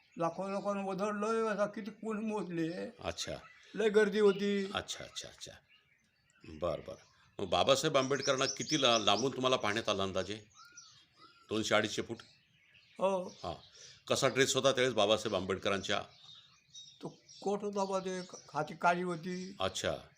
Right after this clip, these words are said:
Speaker 2: मग त्यांचं भाषण ऐकलं?
Speaker 1: हो.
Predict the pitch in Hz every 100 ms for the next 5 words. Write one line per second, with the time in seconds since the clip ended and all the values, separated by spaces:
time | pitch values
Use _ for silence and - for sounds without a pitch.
0 | - - - - _ _ - 98 110 104
1 | 127 92 98 139 117 101 110 82 - -
2 | _ - - - - 202 202